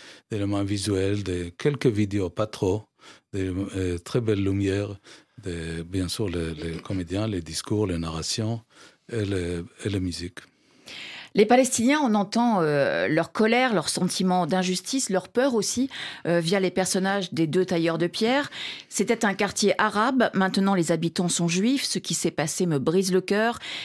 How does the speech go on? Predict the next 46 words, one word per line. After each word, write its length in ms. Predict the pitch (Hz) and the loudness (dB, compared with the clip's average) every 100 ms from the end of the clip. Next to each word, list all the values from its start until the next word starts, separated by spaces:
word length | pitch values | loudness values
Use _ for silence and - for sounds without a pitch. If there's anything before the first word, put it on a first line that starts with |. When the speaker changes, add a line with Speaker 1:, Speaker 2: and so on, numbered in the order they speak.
| - | -8
Speaker 2:
Cette 200 | - 240 | -4 0
maison 320 | 190 196 214 | 2 2 2
appartient 360 | 196 202 185 220 | 2 0 0 0
au 80 | 196 | 2
docteur 420 | 180 - 196 175 | 2 2 2 4
Dadjani, 540 | 165 180 202 202 233 | 2 2 2 2 2
ça 160 | 240 196 | 2 0
me 100 | 175 | 0
bouleverse 560 | 165 233 240 254 262 - | 0 0 2 0 0 -2
de 80 | 180 | -2
construire 420 | 175 - 202 180 | -2 -2 -2 0
une 140 | 180 | 0
maison 380 | 185 175 202 202 - - - | 0 0 0 -2 -6 -20 -8
sur 180 | - | 0
le 140 | 175 170 | 2 2
reste 340 | 196 214 - | 2 0 0
d'une 260 | 170 160 202 | 0 2 2
autre, 280 | 294 - - - - - | 0 -4 -12 -16 -12 -4
euh, 200 | 120 101 | -2 0
dit 200 | 156 190 | 0 2
l'un. 320 | 196 247 320 - - - - | 2 0 -2 -8 -14 -12 -2
Dans 120 | 208 | 0
mon 120 | 226 | 2
village, 300 | 214 233 247 | 4 4 4
dit 120 | 208 | 4
l'autre, 260 | 226 294 - | 2 2 0
on 100 | 220 | 2
a 40 | 208 | 2
un 140 | 196 | 2
champ, 460 | 190 - 262 294 349 - | 0 0 2 0 -2 -2
mais 200 | 220 208 | 2 2
les 180 | 196 | 2
colons 420 | 196 269 247 247 208 | 2 2 4 2 2
veulent 220 | 196 185 | 2 2
me 120 | 175 | 2
le 120 | 160 | 0
prendre. 480 | 156 214 226 285 302 - - - | -2 -2 0 0 -2 -8 -14 -4
Le 100 | 196 | -2
terrain 300 | 233 214 220 | 0 0 0
est 140 | 190 | 0
enregistré 500 | 185 185 185 180 214 | 0 0 0 -2 0
au 140 | 185 170 | 2 2
nom 240 | 233 269 | 2 2
de 80 | 233 | 2
mon 180 | 220 208 | 0 0
père. 400 | 208 220 247 | 0 0 -2